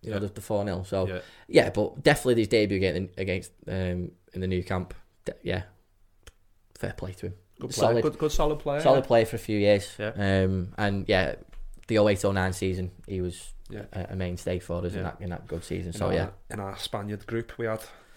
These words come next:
Speaker 1: Aye.
Speaker 2: the whole flock of them.
Speaker 1: Thanks for the memories, Alvaro.
Speaker 2: So, yeah, after Alvaro.
Speaker 1: Okay, so
Speaker 2: Who,
Speaker 1: if he,
Speaker 2: who we
Speaker 1: if he
Speaker 2: going?
Speaker 1: left in oh nine, then the oh nine ten season, we signed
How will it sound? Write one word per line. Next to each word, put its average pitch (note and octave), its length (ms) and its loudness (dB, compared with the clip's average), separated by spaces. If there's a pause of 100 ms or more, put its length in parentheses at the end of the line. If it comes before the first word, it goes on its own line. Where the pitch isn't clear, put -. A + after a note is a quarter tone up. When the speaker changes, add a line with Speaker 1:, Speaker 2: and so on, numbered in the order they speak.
(420)
Speaker 1:
Aye. A#2 280 8 (120)
Speaker 2:
the G#2+ 80 -12
whole G2 160 -8
flock G2 300 -6
of G#2 40 -10
them. G#2+ 80 -8
Speaker 1:
Thanks C#3+ 220 -6
for A2+ 80 -4
the G#2+ 40 -2
memories, C3 300 -2
Alvaro. G2+ 480 -2 (1080)
Speaker 2:
So, A2+ 480 -2 (1000)
yeah, B2+ 200 -10 (260)
after - 240 -12
Alvaro. A2+ 600 -6 (840)
Speaker 1:
Okay, - 240 6
so B2 140 2
Speaker 2:
Who, A2+ 60 2 (180)
Speaker 1:
if - 80 -14
he, G#2+ 80 -8
Speaker 2:
who A2+ 60 2
we D3 80 6
Speaker 1:
if C#3+ 80 2
he - 60 0
Speaker 2:
going? F3 200 10
Speaker 1:
left D#3+ 240 4
in C#3+ 100 6
oh B2+ 160 4
nine, C#3+ 380 2
then F#2 240 -4 (840)
the A2 100 -2
oh A#2 100 -2
nine A2+ 220 -6
ten A#2+ 240 -4
season, F#2 580 -6
we G#2 140 -8
signed F#2+ 640 -4